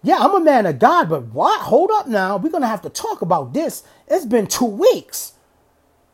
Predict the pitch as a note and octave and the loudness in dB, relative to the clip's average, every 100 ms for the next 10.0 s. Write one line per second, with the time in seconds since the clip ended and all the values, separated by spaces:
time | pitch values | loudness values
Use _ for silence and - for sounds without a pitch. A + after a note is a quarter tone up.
0 | _ _ _ _ _ _ _ _ _ _ | _ _ _ _ _ _ _ _ _ _
1 | D#4 E4+ B3+ F#3 - C#4 F3+ G#4 - - | -2 0 0 0 0 -2 2 0 0 -2
2 | F#3 B2+ E4+ G#4+ B3+ F3 - - G4 A#3 | -2 4 6 8 6 0 2 6 6 4
3 | C#4+ C#4+ F3 C#3 G#4 G#4+ G#3 C4 A3+ D#4 | -2 -2 0 4 6 6 6 2 4 8
4 | D#4 D4 A4 A4 - - _ _ _ _ | 8 6 2 -2 -6 -18 _ _ _ _
5 | _ _ _ _ _ _ _ _ _ _ | _ _ _ _ _ _ _ _ _ _
6 | _ _ _ _ _ _ _ _ _ _ | _ _ _ _ _ _ _ _ _ _
7 | _ _ _ _ - E4 F4 D#3+ - - | _ _ _ _ -4 -2 -2 -6 -8 -6
8 | D#4+ G#4 - - A#3+ C#4+ A#3+ F3+ - E3 | -6 -6 -16 -16 -8 -4 -2 -2 -4 -4
9 | C#3+ - A2+ D#3+ C4+ G#2 A2+ F2 - - | -6 -10 -10 -4 -4 -6 -12 -20 -20 -20